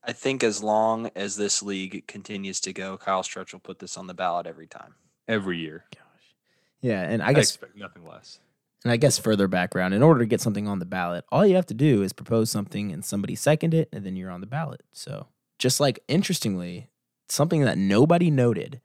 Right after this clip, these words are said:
Speaker 3: s-, uh, it was Hayden. Hayden proposed keeping waiver wire open all year instead of where we have it now, where it's locked at the conclusion of the regular season,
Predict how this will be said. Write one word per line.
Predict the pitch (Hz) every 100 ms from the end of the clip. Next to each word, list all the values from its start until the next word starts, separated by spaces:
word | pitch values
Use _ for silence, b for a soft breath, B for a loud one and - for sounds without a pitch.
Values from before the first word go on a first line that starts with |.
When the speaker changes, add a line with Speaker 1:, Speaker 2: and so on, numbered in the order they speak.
| _ _ _ _ -
Speaker 3:
s-, | - - - -
uh, | 104 98 95 85
it | 87
was | -
Hayden. | - 156 147 82 73 _
Hayden | - 135 175 180
proposed | 143 117 135 120 113 110 107 - -
keeping | - 131 113 104 104
waiver | 110 123 117
wire | 110 101 98 95 95 -
open | 95 - 85 -
all | 90 92 85
year | 78 60 - - _ _ _ _ _ _ _ 110
instead | 107 - 120
of | 107 95 92 -
where | 107 104
we | 98
have | 101 92
it |
now, | 87 95 87
where | 95 87
it's | 87 -
locked | 101 104 92 - 92
at | 107
the | 98
conclusion | 90 98 101 98 98 92
of | - 90 - _ _ _ _ -
the | 87 80 69 -
regular | 90 87 -
season, | - 58